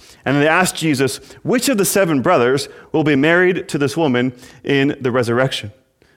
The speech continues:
And, and they thought they were, they were pretty clever here, pointing out a contradiction in the resurrection. Man, the law requires her to be married to the brother,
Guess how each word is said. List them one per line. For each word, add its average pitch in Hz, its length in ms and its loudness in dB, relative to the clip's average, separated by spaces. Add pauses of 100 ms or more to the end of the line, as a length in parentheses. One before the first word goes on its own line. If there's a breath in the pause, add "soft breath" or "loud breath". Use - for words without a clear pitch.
(120 soft breath)
And, 113 320 -2
and 120 140 0
they 120 80 2
thought 131 200 0
they 127 60 0
were, 120 220 0
they 123 80 -2
were 117 40 -4
pretty 135 220 -2
clever 123 300 -2
here, 107 160 -2
pointing 135 320 -2
out 117 260 0 (200 loud breath)
a 120 60 -2
contradiction 131 880 -2 (280 loud breath)
in 135 100 0
the 117 100 0
resurrection. 110 640 -2
Man, 107 320 -4
the 127 100 -4
law 131 200 2
requires 127 380 0
her 127 120 -2
to 117 60 -2
be 117 100 -4
married 120 400 -2 (300 loud breath)
to 117 100 -4
the 104 80 0
brother, 127 360 2